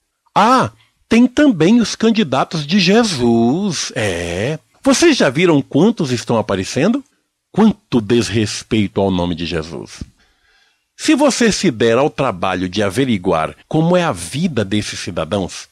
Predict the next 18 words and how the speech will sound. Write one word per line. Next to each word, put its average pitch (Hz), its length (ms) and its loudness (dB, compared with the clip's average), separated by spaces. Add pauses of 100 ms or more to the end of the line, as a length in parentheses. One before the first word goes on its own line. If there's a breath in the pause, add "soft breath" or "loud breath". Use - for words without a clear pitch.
(120)
verificará 160 840 0
que 190 140 0
as 175 100 0
suas 214 260 0
condutas 160 640 0
não 196 200 0
têm 190 180 -2
nada 175 720 0
a 113 80 0
ver 135 340 0
com 208 180 -4
o 180 60 -4
que 185 140 -4
Jesus 147 480 -2
recomenda 147 580 -2
através 110 480 -2
dos 104 180 -4
evangelhos. 85 720 -6